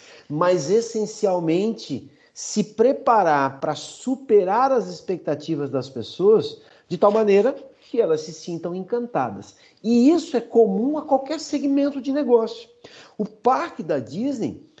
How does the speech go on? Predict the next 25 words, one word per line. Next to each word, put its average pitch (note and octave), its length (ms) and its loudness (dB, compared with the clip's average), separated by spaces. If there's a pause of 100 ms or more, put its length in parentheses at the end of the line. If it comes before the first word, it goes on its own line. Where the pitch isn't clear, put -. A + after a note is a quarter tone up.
(260)
é G3 80 4
uma A#3+ 280 4
grande A#3 460 0
experiência D#3+ 960 0
presencial C#3 1200 -4 (280)
pra G3+ 200 0
gente C4 360 -2
aprender F3 640 2
sobre A#3+ 560 2 (100)
N C#4+ 400 2
segmentos. C3 880 -2 (340)
E G#3 160 0
mais, G#3 480 2
né, C#3 160 2
quando E3+ 200 -4
a E3 60 2
gente E3+ 240 -4
pensa C3 540 -2
na C3+ 180 -2
Disney, C#3 600 -2 (640)
é - 40 2
uma D#3+ 120 2
empresa F#3+ 400 0
muito G3 300 -2
completa. F3+ 880 0